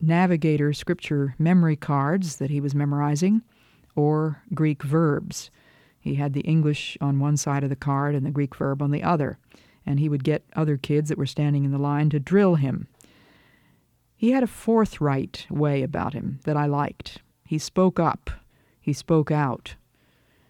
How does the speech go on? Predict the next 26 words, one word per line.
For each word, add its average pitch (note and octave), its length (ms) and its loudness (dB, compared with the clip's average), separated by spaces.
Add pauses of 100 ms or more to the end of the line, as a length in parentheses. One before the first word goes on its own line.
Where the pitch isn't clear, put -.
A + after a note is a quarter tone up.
(180)
with E3 160 2
vigor D3 520 0 (1300)
and D3+ 160 2
humor. C#3+ 520 0 (840)
I D3+ 80 -2
liked D3+ 500 -4
his C#3+ 160 -4
sense D#3 280 -2
of C#3 100 -6
humor. E3 400 0 (560)
He D#3+ 140 -4
was D3 120 -4
a D3 60 -6
campus D3 440 -2
clown. C#3 600 -4 (1300)
Well, G3 140 2
those G3 240 4
were D#3 80 0
some E3+ 200 0
of D3+ 100 2
my C#3 300 -2
first - 340 -4
impressions. D3 640 -2
They D#3 120 -4
were D3 120 -2
not D3+ 280 0